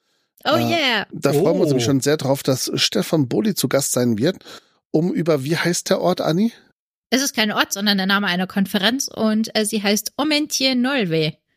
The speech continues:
Speaker 1: die erste Zürich Tolkien Conference. Am fünfzehnten März.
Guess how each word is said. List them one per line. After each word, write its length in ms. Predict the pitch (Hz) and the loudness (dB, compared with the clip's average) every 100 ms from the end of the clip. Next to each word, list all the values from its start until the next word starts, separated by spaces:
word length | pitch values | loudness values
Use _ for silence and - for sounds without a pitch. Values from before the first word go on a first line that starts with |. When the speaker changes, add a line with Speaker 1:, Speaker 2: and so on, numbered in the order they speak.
| _ _ | _ _
Speaker 1:
die 80 | - | -4
erste 420 | - 285 - 233 - | -2 0 -2 -4 -2
Zürich 520 | - 254 247 - - | 0 0 0 -2 -6
Tolkien 460 | 247 226 196 170 | -4 -2 0 -2
Conference. 680 | - 180 - 165 160 165 - _ _ _ _ _ _ _ _ - | 0 -2 0 -2 -2 -2 -4 _ _ _ _ _ _ _ _ -8
Am 220 | - 190 | -6 -4
fünfzehnten 720 | - 339 - - 285 285 247 | -2 -2 -2 -2 -2 -2 0
März. 500 | 214 220 339 - - | 2 0 -2 -6 -8